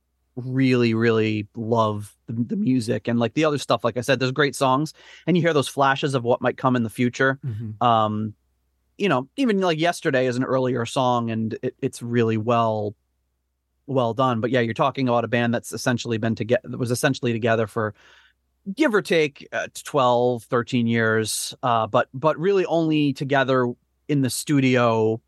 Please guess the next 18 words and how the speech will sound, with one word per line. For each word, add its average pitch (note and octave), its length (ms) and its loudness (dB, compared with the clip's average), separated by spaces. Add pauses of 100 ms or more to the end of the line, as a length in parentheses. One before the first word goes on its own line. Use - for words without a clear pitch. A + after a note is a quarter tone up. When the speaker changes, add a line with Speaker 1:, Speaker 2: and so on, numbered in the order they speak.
(260)
Speaker 1:
recording A#2+ 540 0
for A#2 280 -2 (220)
eight, C3 320 -2
<laughs> - 60 -12
which - 260 -2
is - 340 -4
Speaker 2:
Yeah. F#2+ 120 -2 (440)
Speaker 1:
insane C#3 500 2
how C3 120 2
much A#2+ 240 0 (260)
output C3+ 300 0
they A#2 100 0
had A2+ 160 0
in A#2+ 80 0
that A2+ 160 -2
time. A#2+ 300 0
But A2+ 140 0 (280)
Speaker 2:
Yeah. G#2+ 280 -12